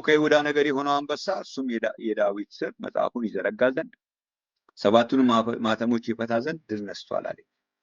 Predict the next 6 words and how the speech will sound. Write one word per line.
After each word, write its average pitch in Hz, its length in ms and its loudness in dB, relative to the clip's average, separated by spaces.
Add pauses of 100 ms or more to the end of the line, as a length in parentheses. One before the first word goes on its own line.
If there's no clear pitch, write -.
(480)
በዙፋኑና 120 720 4
በአራቱ 120 400 2
እንስሶች 127 460 -6
መካከልም 123 540 -4 (1500)
በሽማግሌዎቹ 120 760 6
መካከል 123 540 2